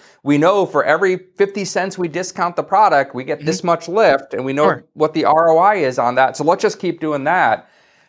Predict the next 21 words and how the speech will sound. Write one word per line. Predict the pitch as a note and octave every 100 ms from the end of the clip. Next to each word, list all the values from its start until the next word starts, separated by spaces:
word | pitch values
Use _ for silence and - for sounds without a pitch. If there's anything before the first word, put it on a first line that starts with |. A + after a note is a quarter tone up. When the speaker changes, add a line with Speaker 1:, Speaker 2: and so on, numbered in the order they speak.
| _
Speaker 1:
Then | C#3 F3
you're | F#3
training | D3+ - D#3 F3+ F3
your | B2+
customer | A2+ C#3+ D#3+ - D#3+ A#2 G#2 G2+ - _ _
to | -
only | - C#3+ D3
spend | B2 - C#3 E3 C3 A2 A2+ -
when | B2+ A#2+
things | B2+ B2
are | B2
on | A#2 G#2
deal. | C#3+ F#3+ A2 - - -
You | D3 D3
take | F3+ F3+ F3+
that | F3 E3 D3
now | C#3+ C#3 C3+
to | - D3+
what's | C3+ C3+ C3
happening | C#3 C3 C#3 B2 A#2 A#2
today. | A#2 G#2+ F#3 C#3+ G#2 G#2